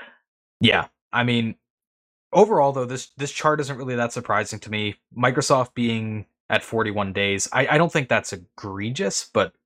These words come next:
it is high compared to other companies that are on the chart. Qualcomm, like you said, I think that is a bit of a special case because Qualcomm is more on the hardware side of things. And the other thing is, too,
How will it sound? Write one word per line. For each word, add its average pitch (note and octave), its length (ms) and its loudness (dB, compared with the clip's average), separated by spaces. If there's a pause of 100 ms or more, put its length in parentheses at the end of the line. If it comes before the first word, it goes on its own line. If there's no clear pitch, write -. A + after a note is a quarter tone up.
(200)
it G#2+ 160 2
is G2 280 -4
high F#2+ 340 0
compared F#2 460 -4
to F2+ 380 -4 (140)
other F#2+ 180 0
companies F#2 380 0
that F2+ 100 -2
are F2 160 -2
on F#2 160 2
the F#2 60 -4
chart. G#2 340 2 (440)
Qualcomm, C#3 600 6
like B2+ 220 -6
you A#2 60 -6
said, G#2+ 260 -2
I A2 140 -2
think D3 220 -6
that C3 180 2
is A#2+ 180 -2
a A#2 40 -4
bit G#2 200 0
of A#2+ 100 0
a B2+ 40 -6
special B2+ 360 -4
case C#3 300 -4
because F#2+ 500 -2 (320)
Qualcomm A#2 540 4
is G#2 300 -6
more G2 380 0
on G2+ 140 -2
the F#2 80 -2
hardware G2 440 0
side A#2+ 280 2
of A#2+ 100 -4
things. C3 360 -2 (500)
And G#2 260 2
the G#2+ 120 0
other B2 160 2
thing A2 240 -4
is, F#2+ 200 -6
too, G2+ 420 -2